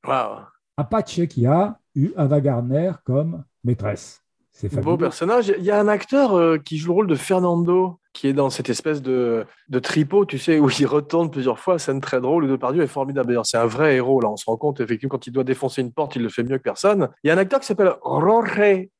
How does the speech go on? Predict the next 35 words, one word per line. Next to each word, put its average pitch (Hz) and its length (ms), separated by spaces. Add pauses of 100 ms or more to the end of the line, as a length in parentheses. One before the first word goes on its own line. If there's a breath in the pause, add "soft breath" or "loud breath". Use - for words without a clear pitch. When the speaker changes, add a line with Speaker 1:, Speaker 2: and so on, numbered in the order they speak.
(140)
Speaker 1:
Roussek, 196 840 (140)
qui - 80
est 135 40
formidable 190 460
et 180 140
qui - 200
faisait 175 280
justement 190 580 (180 soft breath)
le 147 140
bras 175 300
droit 202 240
de 170 100
Mapache 175 720 (140)
dans 147 140
La 135 140
Horde 196 180
Sauvage. 135 680 (320)
Donc, 131 140
Speaker 2:
Ouais. 143 60
Speaker 1:
dans 143 120
son, 139 340
dans 156 120
sa 170 160
filmo, 185 460
il 160 180
a, 185 200
euh, 135 220
La 135 180
Horde 175 120
Sauvage 180 360
et 165 40
la 139 100
chèvre. 123 480
C'est - 160
beau. 175 300